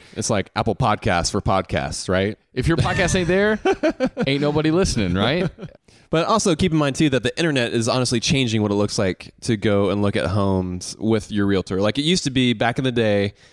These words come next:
Speaker 1: that your realtor would send you maybe six or seven, you know, homes that they've handpicked, and you get to go and you tour them and you decide, "Oh, is this one gonna be nice?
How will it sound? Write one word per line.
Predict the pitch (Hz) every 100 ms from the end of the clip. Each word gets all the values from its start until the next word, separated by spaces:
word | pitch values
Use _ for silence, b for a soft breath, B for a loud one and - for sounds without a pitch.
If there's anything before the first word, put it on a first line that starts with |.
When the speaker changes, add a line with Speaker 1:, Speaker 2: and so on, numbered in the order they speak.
| b
Speaker 1:
that | 113 110
your | 110
realtor | 113 113 113 104
would | 104
send | 123 113
you | 107 104 104 -
maybe | 117 101
six | - 185
or | 170
seven, | - 165 147 143 139 131 131
you | - 131
know, | 107
homes | 135 127
that | 110
they've | 117 117
handpicked, | - 117 127 123 127 101 -
and | 131
you | 131
get | 139
to | 120
go | 123 117
and | 107
you | 104
tour | - 170 175
them | 160 160 156
and | 123 120
you | 117
decide, | 110 - 113 107 -
"Oh, | 240 160
is | 127
this | 143
one | 147
gonna | 143 139
be |
nice? | 139 139 131